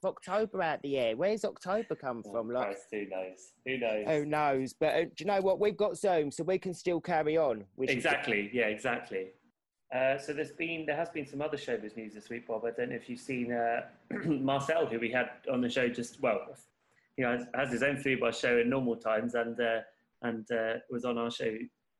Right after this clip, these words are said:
Speaker 2: just recently. He, um, was attacked by a group of people on mopeds and they were carrying machetes.
Speaker 1: I mean,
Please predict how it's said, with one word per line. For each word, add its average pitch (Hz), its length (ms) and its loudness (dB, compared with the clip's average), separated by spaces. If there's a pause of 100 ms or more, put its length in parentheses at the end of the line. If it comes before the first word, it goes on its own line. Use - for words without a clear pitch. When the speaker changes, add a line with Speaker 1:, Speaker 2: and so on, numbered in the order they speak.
(100)
Speaker 2:
just 120 220 -6
recently. 107 580 -4 (400)
He, 127 180 0
um, 123 380 2 (300)
was 123 140 -2
attacked 135 440 -4
by 117 120 0
a - 20 0
group 123 180 -2
of - 100 -20
people 123 280 -6
on 117 80 -6
mopeds 127 540 -4 (200)
and 117 100 -10
they 113 60 -6
were 117 60 -6
carrying 120 280 -4
machetes. 117 720 -10 (640)
Speaker 1:
I - 20 -12
mean, 202 280 -8